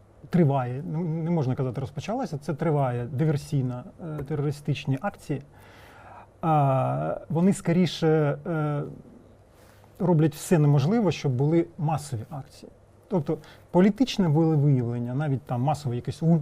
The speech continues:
вуличне і так далі, і, е, тероризм, е, вони, е, не йдуть рука, е, об руку. Я-, якщо людям, е, люди, люди,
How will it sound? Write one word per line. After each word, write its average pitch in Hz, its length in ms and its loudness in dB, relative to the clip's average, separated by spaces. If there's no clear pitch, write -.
вуличне 131 560 0
і - 20 -10
так 127 180 -6
далі, 127 240 -6
і, 180 300 6
е, 151 160 -2
тероризм, 170 680 4
е, 147 280 -4
вони, 185 420 4
е, 165 160 -2
не 180 320 4
йдуть 165 520 2
рука, 139 380 -2
е, - 20 -6
об 135 160 0
руку. 127 380 -8
Я-, 156 80 -6
якщо 175 260 2
людям, 160 300 4
е, 143 360 -2
люди, 160 220 2
люди, 160 240 4